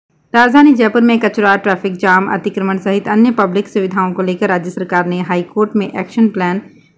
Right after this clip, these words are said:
पेश किया। इसमें सरकार ने इन सभी को लेकर किए जा रहे कामों की जानकारी दी। साथ ही आगे इस संबंध में किए जाने वाले काम का ब्यौरा भी एक्शन प्लान के जरिए कोर्ट में रखा।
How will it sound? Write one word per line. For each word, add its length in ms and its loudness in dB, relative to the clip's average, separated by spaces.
पेश 300 -2
किया। 320 -6
इसमें 220 0
सरकार 440 2
ने 120 0
इन 180 -2
सभी 680 -2
को 120 0
लेकर 360 0
किए 260 0
जा 180 0
रहे 220 0
कामों 320 0
की 120 -4
जानकारी 500 -4
दी। 260 -10
साथ 240 4
ही 140 -2
आगे 240 0
इस 100 -2
संबंध 280 -2
में 120 -4
किए 260 0
जाने 280 0
वाले 200 -2
काम 280 0
का 140 -2
ब्यौरा 320 -4
भी 140 0
एक्शन 320 0
प्लान 280 -4
के 140 -4
जरिए 300 -2
कोर्ट 260 -6
में 140 -8
रखा। 380 -4